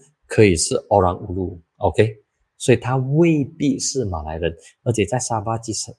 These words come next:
在沙巴和沙拉越，Bumiputra 可以分成 Muslim Bumiputra 以及 non-Muslim Bumiputra。所以这一点呢，是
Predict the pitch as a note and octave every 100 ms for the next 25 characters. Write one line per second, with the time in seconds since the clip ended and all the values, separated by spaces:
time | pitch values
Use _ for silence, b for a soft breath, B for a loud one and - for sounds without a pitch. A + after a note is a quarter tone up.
0 | _ _ - C3 A2+ G#2+ A2 G#2 G#2 -
1 | - - F#2 F2+ - F#2+ F#2 G#2+ G#2+ B
2 | B _ A2+ B2 B2+ A#2 A#2 - B2+ -
3 | B2+ F#2+ - A2 G2 F#2 - F2+ - _
4 | _ B2 B2 B2+ - C3+ C#3 A2+ G#2+ G2
5 | A2 - C3 C3 B B - F2+ D#2 -
6 | F#2+ - _ _ B2+ A#2+ A#2+ A#2 A#2 A2
7 | G2+ - G#2 G2+ F#2 G2 E2+ F2 - F#2
8 | D2 - _ B B D#3+ C#3 A#3 A3 A3+
9 | G#2+ F#2+ A2 - D#3 D3 B2+ A2